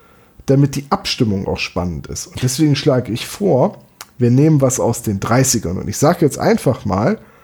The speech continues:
äh, dass ich, ähm, die bedrohte Ranch vorschlage.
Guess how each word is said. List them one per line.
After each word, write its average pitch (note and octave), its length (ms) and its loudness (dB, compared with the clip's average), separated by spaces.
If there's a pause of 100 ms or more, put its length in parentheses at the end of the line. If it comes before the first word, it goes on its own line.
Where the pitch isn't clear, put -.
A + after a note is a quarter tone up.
(680)
äh, B2 360 4
dass B2+ 220 0
ich, - 420 -2 (960)
ähm, C3+ 540 2 (280)
die C#3 80 2
bedrohte C#3+ 380 2
Ranch D3 320 2
vorschlage. - 720 -8